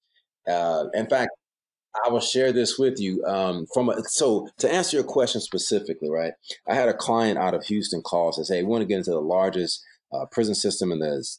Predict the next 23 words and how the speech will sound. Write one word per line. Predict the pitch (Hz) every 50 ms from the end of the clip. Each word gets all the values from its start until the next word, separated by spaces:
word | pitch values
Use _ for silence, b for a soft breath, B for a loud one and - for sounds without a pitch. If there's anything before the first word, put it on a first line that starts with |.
| _ _ - _ -
in | 85
the | 76 -
state, | - - - 95 92 92 90 - - 85
largest | 87 90 92 82 82 - -
prison, | - 101 95 90 92 87 82 80 78 73 - _ -
uh, | - 78 76 73 71 71 69 67 65
system | - - - - 95 - - 85 80
in | 73 71
the | 71
country, | - - - 95 95 92 - 95 95 85
and | 76 73
the | 73 71
largest | 78 82 82 82 76 76 - -
hospital | - 87 87 82 - - - 76 76 78
system | - - 80 78 - 78 73 71
in | 67
the | 67
state," | - - - 143 71 127 123
I | 143
think | - 147 143 - -
it | -
was. | 135 139 135 131 - - B B B B B B B B B B B -
And | 85 90 87 87 85 85 82 85 -